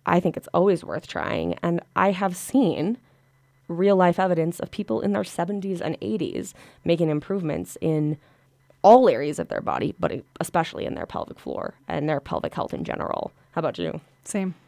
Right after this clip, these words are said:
Speaker 1: Yeah. It's,
Speaker 2: Yeah.
Speaker 1: it's amazing.
Speaker 2: Same. Um, and maybe even you did the work thirty years ago, postpartum. And if you did, amazing, because most women in the U S did not get pelvic health P T thirty years ago.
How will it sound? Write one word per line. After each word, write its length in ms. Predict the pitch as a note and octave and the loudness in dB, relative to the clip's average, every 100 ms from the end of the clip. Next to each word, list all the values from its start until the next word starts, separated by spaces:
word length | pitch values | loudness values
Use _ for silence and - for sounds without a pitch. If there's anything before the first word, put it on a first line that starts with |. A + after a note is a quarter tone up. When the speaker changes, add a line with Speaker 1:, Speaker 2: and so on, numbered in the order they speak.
| - | -10
Speaker 1:
Yeah. 180 | F#2+ - _ - | -8 -10 _ -8
It's, 100 | G3+ | -6
Speaker 2:
Yeah. 120 | E3 | -4
Speaker 1:
it's 100 | E3 | -2
amazing. 420 | F3 D#3 C2 F3 - _ | 0 -2 -4 -10 -12 _
Speaker 2:
Same. 260 | - G3 E3+ - - - - - _ - | -12 -8 -8 -10 -20 -20 -20 -20 _ -6
Um, 400 | F#3+ F#3 F3+ F3 - | -2 2 0 0 -2
and 140 | G#3 | 0
maybe 240 | G3+ A#3+ B3+ | 4 4 4
even 240 | G#3+ G3 | 2 2
you 140 | F#3+ F3 | 0 0
did 160 | F3 | -2
the 100 | E3 | -2
work 340 | E3 D#3+ - - _ - | -2 -4 -6 -20 _ -8
thirty 240 | F3+ E3+ | -4 -2
years 260 | D#3+ D#3 D#3 | -2 -4 -6
ago, 380 | D#3 D#3 D#3+ F3 | -4 -2 -2 -2
postpartum. 600 | F3 E3 - D3+ D#3 A3 | -6 -8 -6 -4 0 0
And 40 | |
if 140 | E3 - | -2 -4
you 60 | |
did, 300 | E3 D#3+ E3 - | -4 0 0 0
amazing, 640 | D#3+ D#3 D3+ D#3 F3 A#3 | -2 -2 -2 -2 0 0
because 380 | E3 F3 D#3+ E3 | -2 -4 -4 -2
most 440 | D#3 D#3 - - - _ _ | -2 -2 -4 -12 -16 _ _
women 460 | F#3 F#3 F#3 F3+ F3+ | -2 2 4 4 2
in 540 | F3 - E3 E3 D#3+ | 0 0 0 0 0
the 100 | D#3+ E3+ | 0 0
U 120 | D#3+ | 0
S 180 | D#3+ - | 0 -2
did 140 | E3+ | -2
not 260 | F3 G#3+ B3+ | 0 0 0
get 160 | - | -6
pelvic 300 | - D3+ D3 | -4 -6 -6
health 200 | - C#3 - | -6 -8 -8
P 120 | C#3+ | -12
T 220 | - C3+ | -8 -8
thirty 220 | C#3+ C#3 | -6 -6
years 180 | C#3+ D3+ | -6 -8
ago. 240 | C#3+ G#3 | -2 -2